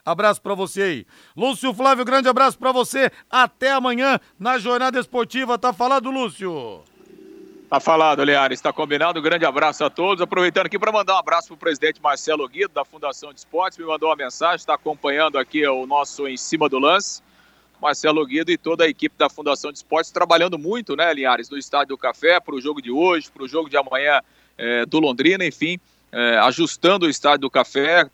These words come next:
Speaker 2: com os detalhes, questão de pintura teve recentemente, né?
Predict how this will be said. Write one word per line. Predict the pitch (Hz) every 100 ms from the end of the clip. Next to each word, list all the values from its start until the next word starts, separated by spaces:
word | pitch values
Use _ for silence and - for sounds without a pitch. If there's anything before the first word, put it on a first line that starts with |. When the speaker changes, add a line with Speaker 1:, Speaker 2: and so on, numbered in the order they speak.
| _
Speaker 2:
com | 147
os | 135
detalhes, | 127 117 151 175 165 151 131 - -
questão | 127 - 156
de | 135
pintura | 131 117 160 135
teve | 147 131
recentemente, | 120 123 127 - 107 170 185 160 -
né? | 120 160